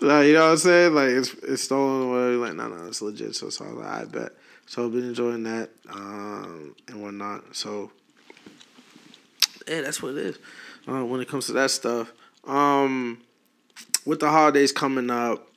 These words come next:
it's probably a little bit harder for you than for me, 'cause I'm,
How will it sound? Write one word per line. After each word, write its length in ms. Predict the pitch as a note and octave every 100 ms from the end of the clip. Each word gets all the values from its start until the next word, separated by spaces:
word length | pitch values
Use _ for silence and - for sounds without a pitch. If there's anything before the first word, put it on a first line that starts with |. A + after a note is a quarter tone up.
| _ - - _ _ _ _ _ _ _ _ _ _ _ _ _ _ _ _ _ _ _ _ _ _ - - _ _ _ _
it's 140 | - -
probably 560 | - - E3+ E3+ E3
a 80 | D3
little 200 | C3+ C#3
bit 160 | C#3 B2
harder 320 | B2+ B2+ A#2+
for 160 | - A#2
you 240 | A2+ B2
than 180 | A2+ A2+
for 160 | - -
me, 420 | G#2+ A2+ A#2+ A#2 _ _
'cause 460 | - A2+ A2+ G#2 - -
I'm, 380 | G#2 A2 A2+